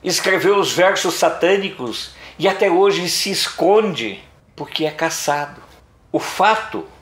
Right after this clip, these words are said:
dos cristãos serem extremamente tolerantes é que permite que seres abjetos,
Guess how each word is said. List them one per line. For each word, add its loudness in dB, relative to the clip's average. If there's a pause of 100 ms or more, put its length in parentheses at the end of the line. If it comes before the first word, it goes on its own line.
(180)
dos -2
cristãos 0
serem 0
extremamente 2
tolerantes 2 (160)
é 0
que -2
permite 2
que -6
seres 0 (100)
abjetos, 0